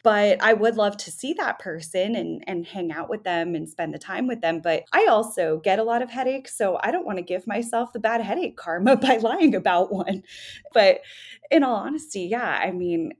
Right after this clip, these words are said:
people, I think, appreciate it more when they, because you have friends and people in your life that you can do different activities with and that are there for different types of things. And you can kind of shift your perspective a little bit and think about, "Well, is this a big life event for them? Are they going through something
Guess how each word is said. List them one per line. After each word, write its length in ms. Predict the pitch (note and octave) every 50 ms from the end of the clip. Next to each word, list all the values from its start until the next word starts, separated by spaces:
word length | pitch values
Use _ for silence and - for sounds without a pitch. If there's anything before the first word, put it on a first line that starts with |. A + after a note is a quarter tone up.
| _ _
people, 340 | - - A3+ A3+ G#3+ G3+ F#3
I 80 | D#3+
think, 180 | G3 - F#3+ F3+
appreciate 500 | F3+ - - G3 G#3 G#3 - G#3+ F3+ D#3+
it 160 | - - F3+
more 260 | E3 D#3 C#3+ D3+ E3+
when 140 | F3+ F3+ E3+
they, 240 | E3+ D#3+ D#3+ D#3 - G#3 _ _ -
because 320 | G#3 A#3 A3+ C4 G#3+ G#3+
you 80 | C4+ C#4
have 320 | B3+ A#3 B3 C#4+ - - _
friends 420 | - F3 D#3+ D3 C#3+ D#3 D3+ D3
and 100 | D#3+ D3+
people 260 | D#3+ F3+ F3 F3+ D#3+ D#3+
in 100 | D3+ E3
your 120 | D#3 D3+
life 260 | D3 C#3+ C#3 D#3 D3+
that 140 | - D#3 -
you 80 | - F3
can 140 | - F#3 D#3+
do 100 | F3 E3
different 320 | - - C3+ - C#3+ D3
activities 640 | - - - - - - D#3+ - D3 D#3 D#3 D#3 D#3 -
with 320 | - - - G3 A#3+ A#3 G#3+
and 180 | F3 E3+ E3 - -
that 80 | -
are 120 | E3 D#3+ D#3+
there 260 | D#3+ D3+ C#3 C#3 D3+
for 120 | _ E3+ D#3+
different 320 | D3+ D3 - - D3+ D#3
types 240 | - C#3+ A2 - -
of 80 | - _
things. 420 | - C#3+ C#3+ C#3 D#3 E3+ F3 E3+
And 200 | F3 D#3 D#3+ D#3+ -
you 80 | F3
can 400 | E3+ - - G3 G#3 F3+ F3+ F#3+
kind 340 | F#3 - - F3 D#3 D#3+ D#3
of 340 | D#3 D3+ D3+ D3 D3+ D3+ - _ _ _
shift 300 | - - - F#3+ G3+ -
your 80 | F#3+
perspective 480 | F#3 - F3+ F3 - E3 D#3+ E3 E3+ D#3
a 60 | D3+
little 280 | D3+ E3+ G#3+ B3 C4 B3
bit 240 | G3 F3 E3 D3+ -
and 160 | E3 E3+ -
think 160 | F3 D#3+ D#3+
about, 260 | D#3+ F3 D#3+ D#3 -
"Well, 140 | - F3+ -
is 140 | - G#3+ G#3+
this 180 | A3 A3 A3
a 40 | -
big 220 | - - F#3 - -
life 320 | C#3+ D3 D3+ C#3 D#3+ D3+
event 420 | E3 D#3 D#3+ D#3+ D3+ D3+ - - -
for 140 | - E3 D#3
them? 340 | D3+ D3 D3 D3 D3 D3 -
Are 140 | - F#3+ G3+
they 140 | G#3+ A3+ A3+
going 320 | A3 G3 F#3+ F#3 F3+ F3
through 340 | F3 - - E3 E3 E3 D#3+
something 300 | D#3+ - F3 D#3 D#3 D#3